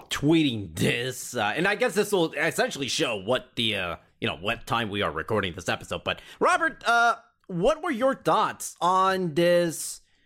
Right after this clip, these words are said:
Golden Boy card? Alexis Rocha looked really good against Blair Cobbs. It was pretty entertaining for what it was, but it was mostly one-sided, and Blair Cobbs was really in survival mode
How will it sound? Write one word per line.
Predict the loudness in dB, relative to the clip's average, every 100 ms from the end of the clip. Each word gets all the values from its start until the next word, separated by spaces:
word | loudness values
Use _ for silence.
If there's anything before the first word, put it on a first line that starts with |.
| _ _ _ -6
Golden | 2 2 4 0 -2
Boy | 0 4 4 4 2 -2 -8 _ _ -12
card? | -2 2 4 4 2 -2 -6 -20 _ _ _ _ -2
Alexis | 2 2 2 -2 0
Rocha | 2 2 2 -2 -2 -2 0
looked | 2 0 -2 _ -14 -2
really | 2 2 0
good | 0 2 2 0 -2
against | -2 0 -2 -4 -4
Blair | 0 2 0
Cobbs. | -2 0 0 0
It | -2 -2
was | -4 -8 -16 -20 _ _
pretty | 0 0 0
entertaining | 0 0 0 0 0 2
for | 2 2
what | 0 -2
it | -4
was, | 0 0 0
but | 0 0
it | 0
was | 0
mostly | 2 0 0 -4
one-sided, | 0 0 0 -2 0 0 0 0 2
and | 2 0 -2
Blair | 2 2 2
Cobbs | 0 0 -2 0
was | -2 -2 -4
really | -2 0 2 0
in |
survival | 0 -2 0 -2 0 0
mode | 2 0 0